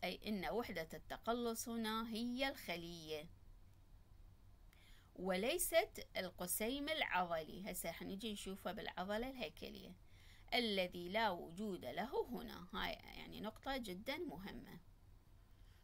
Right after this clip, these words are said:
وحدة التقلص هنا هي عبارة عن الليف العضلي أو هذه هي الخلية العضلية. أنواع اللويفات اللي موجودة هي thick وthin وintermediate، يعني المايوسين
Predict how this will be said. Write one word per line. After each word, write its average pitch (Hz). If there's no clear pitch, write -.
وحدة 247
التقلص 214
هنا 247
هي 196
عبارة 175
عن 226
الليف 202
العضلي 233
أو 196
هذه 185
هي 156
الخلية 240
العضلية. 123
أنواع 202
اللويفات 196
اللي 208
موجودة 208
هي 160
thick 320
وthin 240
وintermediate، 151
يعني 175
المايوسين 202